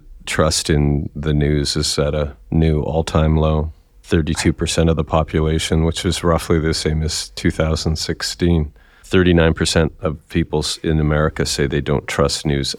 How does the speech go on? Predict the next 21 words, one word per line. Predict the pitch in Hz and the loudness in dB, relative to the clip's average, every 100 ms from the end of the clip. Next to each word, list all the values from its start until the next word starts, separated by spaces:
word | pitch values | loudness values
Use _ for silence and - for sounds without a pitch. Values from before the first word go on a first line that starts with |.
| - | -4
at | 69 - | -4 -4
all. | - 64 71 73 - - - - | -4 -2 -4 -8 -12 -20 -20 0
And | 87 | 4
the | 87 | 4
biggest | 78 107 117 - | 4 4 4 2
tip, | 92 78 - - | 0 0 -6 0
by | 82 | 0
the | 78 | 2
way, | 78 78 | 2 2
what | 80 76 | 2 2
the | 87 | 4
right | 98 95 | 6 6
already | 85 73 69 65 | 6 4 0 -2
didn't | 71 69 | -2 -2
trust | 67 73 - - | 0 0 0 -2
the | |
news. | 71 69 69 - | 0 0 -2 -6
This | - 78 | -4 -4
is | - - | -4 -2
the | 71 | -2
left | 67 71 - - | 0 0 -2 -6